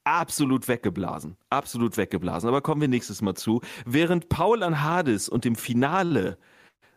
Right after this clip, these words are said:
äh, gearbeitet habe, hab ich an Tritonus gearbeitet. Und, äh, die Geschichte von Tritonus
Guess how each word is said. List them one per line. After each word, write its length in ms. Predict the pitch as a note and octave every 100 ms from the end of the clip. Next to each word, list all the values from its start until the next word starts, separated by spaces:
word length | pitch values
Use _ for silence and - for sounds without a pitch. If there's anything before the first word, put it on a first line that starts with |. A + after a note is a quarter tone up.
| _
äh, 180 | A2+ G#2+
gearbeitet 680 | G2 E2 F#2 F2+ F2 F#2+ F#2
habe, 420 | D#2+ F2 F#2+ G#2
hab 240 | - G#2 -
ich 360 | C3 D3+ - - _ -
an 140 | A#2
Tritonus 580 | - A#2+ G#2 G#2+ G2+ -
gearbeitet. 760 | E2+ - C2+ G1+ - C2+ - -
Und, 400 | F#2+ F2+ - -
äh, 140 | F#2+
die 160 | F#2 F#2+
Geschichte 680 | A2+ - B3+ - B2 D#3+ - _ _ _ _ _ _ - -
von 200 | - A2
Tritonus 760 | - G#2 G#2 G2+ G2+ G#2+ -